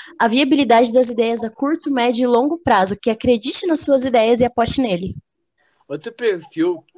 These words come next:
Speaker 2: que é muito importante é o executor. A liderança, a criatividade e a personalidade visionária são muito valorizados no mercado. Porém, muitas das ideias revolucionárias propostas por esse time só se tornam realidade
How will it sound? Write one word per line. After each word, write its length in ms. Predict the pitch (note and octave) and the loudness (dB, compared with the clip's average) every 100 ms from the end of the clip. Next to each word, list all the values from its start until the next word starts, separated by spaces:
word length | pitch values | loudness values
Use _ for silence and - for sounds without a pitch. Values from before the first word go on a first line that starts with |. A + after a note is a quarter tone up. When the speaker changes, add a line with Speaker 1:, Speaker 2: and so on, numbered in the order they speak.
| - | -16
Speaker 2:
que 120 | C3+ | -12
é 540 | B2 A#2 A#2 A#2 A2 | -12 -12 -14 -16 -18
muito 340 | G#2+ A#2+ D3 F3+ | -20 -18 -18 -18
importante 840 | E3 D#3+ C3+ - B2+ D#3 D#3 F#2+ _ _ _ _ | -12 -8 -8 -8 -10 -12 -18 -20 _ _ _ _
é 80 | - | -12
o 80 | B2+ | -8
executor. 680 | C#3 D3 D3 E3 - A2+ - - _ _ _ _ _ | -8 -10 -16 -20 -14 -14 -14 -20 _ _ _ _ _
A 80 | A#2+ | -12
liderança, 680 | C#3 D3 D#3+ D3+ F#3 F#3 - | -10 -4 -4 -4 -10 -14 -16
a 40 | |
criatividade 840 | D3+ D3+ _ C#3+ C3+ D3 D#3 D#3+ | -14 -16 _ -20 -12 -10 -10 -12
e 20 | |
a 40 | D3+ | -18
personalidade 680 | D#3 D3+ D3+ D3 C#3+ D3+ D#3+ | -18 -20 -18 -18 -16 -16 -18
visionária 680 | F3 E3 C#3+ C3+ D#3 C#3+ | -20 -18 -16 -12 -12 -12
são 180 | - C#3+ D3 D3 | -16 -20 -20 -20
muito 280 | D3 E3 F3+ | -20 -20 _
valorizados 640 | E3 D#3+ D#3+ D#3 D#3 D3+ D3+ | -14 -10 -10 -10 -12 -12 -16
no 120 | D#3+ | -18
mercado. 460 | E3 D#3+ C3+ B2+ _ _ _ _ _ C3+ - | -18 -14 -12 -12 _ _ _ _ _ _ -16
Porém, 300 | D3 D#3 E3 | -14 -14 -16
muitas 340 | E3 A3 - | -18 -18 -14
das 160 | A3 F#3+ | -14 -14
ideias 360 | - B2 D#3+ | -16 -16 -16
revolucionárias 760 | E3+ E3 D3+ D#3 C#3+ D3 D3 C#3+ | -16 -16 -16 -18 -16 -14 -14 -16
propostas 580 | - D3 - C3+ C#3 C#3+ | -18 -18 -16 -18 _ -18
por 80 | D3 | -14
esse 220 | D3+ - | -14 -16
time 220 | - F3 E3+ | -20 -18 -14
só 180 | F3 | -16
se 120 | D#3+ D#3 | -16 _
tornam 340 | F#3+ F3+ G3 | -10 -8 -8
realidade 680 | F#3 C3+ D3+ D#3+ F3 F3 | -14 -14 -14 -10 -10 -10